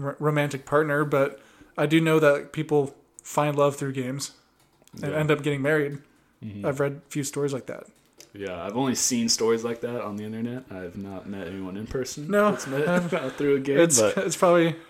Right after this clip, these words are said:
Speaker 1: far and few
Speaker 2: I
Speaker 1: between.
Speaker 2: know they exist out there
Speaker 1: Yeah,
Speaker 2: somewhere.
Speaker 1: it's, it's, it's a very neat niche
Speaker 2: Yeah.
Speaker 1: market or
Speaker 2: You
Speaker 1: niche.
Speaker 2: met, uh, you met Missus Robinson though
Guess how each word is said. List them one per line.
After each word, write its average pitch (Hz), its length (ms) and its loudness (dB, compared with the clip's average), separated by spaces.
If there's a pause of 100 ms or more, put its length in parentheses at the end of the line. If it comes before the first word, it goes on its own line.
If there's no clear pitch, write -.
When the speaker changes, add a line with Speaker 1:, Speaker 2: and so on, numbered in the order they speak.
(120)
Speaker 1:
far 156 300 2
and 151 100 0
few 156 160 -2
Speaker 2:
I - 20 -8
Speaker 1:
between. 107 240 -2
Speaker 2:
know 123 160 6
they 120 140 4
exist 101 500 -4
out 92 200 -4
there 95 120 -2
Speaker 1:
Yeah, 160 140 6
Speaker 2:
somewhere. 143 160 4
Speaker 1:
it's, - 180 0
it's, - 380 -2 (540)
it's 165 160 0
a 170 40 -2
very 170 240 8
neat 139 440 -6 (140)
niche 139 340 -6 (560)
Speaker 2:
Yeah. 95 200 -10 (200)
Speaker 1:
market 139 440 -14 (120)
or 147 60 -8
Speaker 2:
You 117 120 2
Speaker 1:
niche. 135 80 0
Speaker 2:
met, 127 240 0
uh, 104 440 -2
you 107 100 -4
met 110 160 -4
Missus 101 340 -6
Robinson 98 500 -8
though 92 240 -12